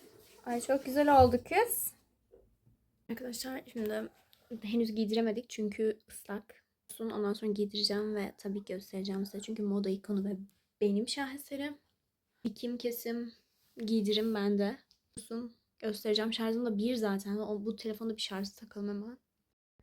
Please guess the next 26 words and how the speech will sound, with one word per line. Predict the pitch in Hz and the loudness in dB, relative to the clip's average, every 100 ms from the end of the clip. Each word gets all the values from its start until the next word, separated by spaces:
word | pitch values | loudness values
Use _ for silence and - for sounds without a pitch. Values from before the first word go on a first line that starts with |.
| _ _ _ _ - 226 | _ _ _ _ -16 -4
Arkadaşlar | 254 254 247 240 269 240 | 0 2 0 -2 -2 -2
ben | 226 240 | 2 4
normalde | 247 247 254 240 | 6 6 4 4
bugün | 240 262 | 4 2
spor | - - 254 240 | 0 -4 -2 0
da | |
yapacaktım. | 226 226 240 233 - 240 | -2 -4 -8 -8 -4 0
Hedeflerimin | 226 220 240 233 | 0 0 0 2
arasında | 226 233 254 | 2 -2 -2
bu | 240 | 0
da | 254 | 0
vardı | 262 262 254 | -2 -2 -4
fakat | 254 - 285 | -10 -12 -6
yapamadım. | 247 247 240 226 240 - _ _ _ _ _ _ _ _ _ _ _ _ - | -4 0 2 0 -4 -10 _ _ _ _ _ _ _ _ _ _ _ _ 2
Yorgunluk | 240 214 214 214 220 | 4 6 4 2 2
var | 233 214 | -4 -4
birazcık. | 208 202 208 285 - - - - - _ - | -4 -4 -6 -8 -14 -16 -18 -18 -20 _ -6
Ama | |
şöyle | 294 277 | -2 -2
bir | 247 | -2
şey | 233 | -4
yaptım. | 220 220 269 311 - | -6 -6 -10 -10 -8
Yarın | 254 233 | -2 0
için | 220 - 294 | 0 -4 -14
sağlıklı | - 233 220 220 233 | -8 -4 -4 -4 -2
bir | 226 | 0